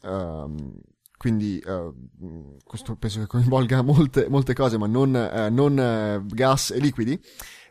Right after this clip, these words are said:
Eh, cinquecentosessantacinque chili, eh, di acqua,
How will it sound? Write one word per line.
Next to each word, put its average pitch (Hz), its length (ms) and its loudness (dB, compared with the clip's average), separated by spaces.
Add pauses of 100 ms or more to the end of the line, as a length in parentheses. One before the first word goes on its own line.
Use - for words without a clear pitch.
Eh, 104 260 0
cinquecentosessantacinque 147 1160 -2
chili, 113 400 -6
eh, 92 340 -4
di 107 280 -6
acqua, 226 440 -2